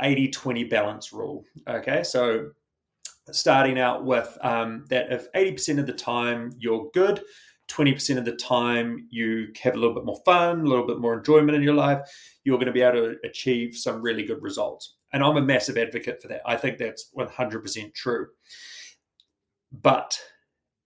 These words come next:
let's say you make you skip two poor dis-, uh, two gym sessions, right? But then those two gym sessions, they turn into four gym sessions, and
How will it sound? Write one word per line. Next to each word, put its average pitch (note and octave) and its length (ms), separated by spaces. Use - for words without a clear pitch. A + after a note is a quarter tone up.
let's F3+ 220
say E3 220
you D#3 140
make C3 480
you C#3+ 80
skip - 320
two C3 240
poor A#2 320
dis-, - 260
uh, A#2 320
two D#3 220
gym C#3+ 180
sessions, - 540
right? D3+ 340
But C#3 160
then C3 380
those C#3+ 200
two C#3+ 160
gym B2+ 240
sessions, A#2 800
they B2+ 200
turn A#2+ 280
into A2+ 560
four G3+ 180
gym A#2 200
sessions, G#2 580
and A#2+ 520